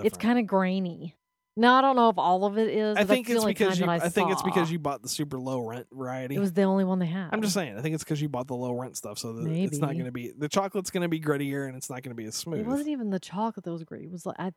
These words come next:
Speaker 2: it must be the, the nuts don't, can't get ground down. They're not as oily or something. I'm not really sure what the difference
Speaker 1: Almonds are
Speaker 2: is.
Speaker 1: plenty oily.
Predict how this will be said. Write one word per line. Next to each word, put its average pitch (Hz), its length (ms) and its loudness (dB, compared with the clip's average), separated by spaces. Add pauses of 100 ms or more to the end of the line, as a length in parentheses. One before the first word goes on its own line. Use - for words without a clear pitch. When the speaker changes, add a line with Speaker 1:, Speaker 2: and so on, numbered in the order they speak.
(100)
Speaker 2:
it 196 140 -6
must 196 240 -4
be 233 100 -2
the, 170 240 -2 (120)
the 170 140 -2
nuts 170 600 -4 (140)
don't, 196 240 -2 (160)
can't 190 280 -2
get 196 160 -2
ground 185 360 2
down. 190 140 0
They're 185 100 0
not 180 160 2
as 170 80 2 (100)
oily 196 460 2
or 196 100 -6
something. 214 460 -4
I'm 180 100 -6
not 190 140 -4
really 196 160 -4
sure 185 160 -6
what 175 80 -8
the 165 80 -8
difference 175 180 2
Speaker 1:
Almonds 185 300 2
are 175 40 2
Speaker 2:
is. 165 60 -2
Speaker 1:
plenty 139 320 0
oily. 90 400 -14